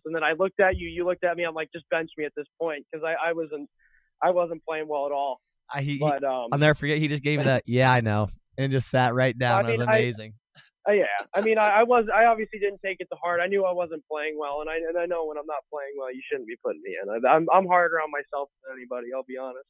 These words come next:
Speaker 2: You know what, though? I think that accountability you put on yourself, at the end of the day, it's why you, you are where you are. Like, you hold your, you do hold yourself to a high standard, and at the end of the day, like,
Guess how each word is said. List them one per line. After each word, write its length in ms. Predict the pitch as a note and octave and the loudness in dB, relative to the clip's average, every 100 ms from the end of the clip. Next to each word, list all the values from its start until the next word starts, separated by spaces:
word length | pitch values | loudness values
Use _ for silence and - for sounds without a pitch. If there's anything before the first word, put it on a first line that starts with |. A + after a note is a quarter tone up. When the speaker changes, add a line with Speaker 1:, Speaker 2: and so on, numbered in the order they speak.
| _ | _
Speaker 2:
You 80 | D3 | -2
know 80 | D3 | 2
what, 160 | C#3+ C#3+ | 2 2
though? 80 | |
I 80 | D3 | 2
think 160 | D#3 D3 | 0 0
that 120 | C#3+ | 0
accountability 640 | C3+ D3 C#3 C3 C3 C3 | 0 0 0 0 0 0
you 100 | C3 | 0
put 180 | A#2 C3 | 0 -2
on 40 | A#2+ | -2
yourself, 440 | A#2+ - A#2 A#2 | -4 -2 -2 -2
at 100 | A#2 | -4
the 80 | B2 | -4
end 140 | B2+ | -4
of 40 | A2+ | -2
the 80 | |
day, 100 | B2 | 0
it's 120 | A#2 A#2+ | 0 0
why 140 | A#2+ | 0
you, 180 | A#2+ A#2+ | 0 -2
you 240 | A#2 B2+ | 0 2
are 160 | B2+ B2 | 2 2
where 120 | A#2 | 0
you 200 | A2 G#2+ | -2 0
are. 160 | G#2 G2 | -2 -4
Like, 140 | G#2+ | -8
you 200 | F#2 C3 | -6 0
hold 180 | B2+ B2+ | 0 0
your, 120 | A#2 G#2 | -4 -8
you 140 | A#2 | -4
do 120 | A#2+ | 0
hold 160 | B2+ B2 | 0 0
yourself 300 | A2+ A#2+ A#2 | -4 -6 -6
to 100 | A#2 | -4
a 40 | A2+ | -4
high 200 | A2+ A#2+ | -2 -4
standard, 400 | - A2+ A2+ B2 | -4 -6 -6 -4
and 80 | B2 | -6
at 100 | A#2 | -6
the 80 | |
end 80 | B2+ | -6
of 80 | A#2 | -4
the 60 | A#2+ | -2
day, 60 | |
like, 160 | A#2+ | -2